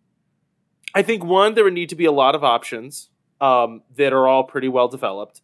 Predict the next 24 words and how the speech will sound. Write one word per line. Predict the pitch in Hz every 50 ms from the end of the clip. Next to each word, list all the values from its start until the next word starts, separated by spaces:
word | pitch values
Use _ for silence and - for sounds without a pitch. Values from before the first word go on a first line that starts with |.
| _ -
Two, | - - 196 185 185 190 196 196 185 - -
um, | - 156 147 143 139 135 131
there | 151 151 147
would | 147 147
need | 147 151 156 170 170 160
to | - - 170
be, | 139 143 151 143 143 139 135 135
like, | 139 123 117 123 120 113 110 107 - _ _ _ _ _ _ _ _ _ _
character | - - - 175 170 175 196 196 - - 208
traits | 185 - - 170 151 147 147 147 -
that | - 147 147
you | 135 127 147 151
do | 147 160 160
not | 147 147 143 139 -
choose | - - 147 131 131 131 -
to | - 131
level, | 113 113 120 131 143 151 170 170
but | 160 160 - -
rather | 135 131 123 127 135 127
level | 110 113 127 127 123 123 123 117
based | - 123 113 120 - -
on | 135 117
your | 113 107 101 -
actions, | 98 98 101 - - - - _ _ - - -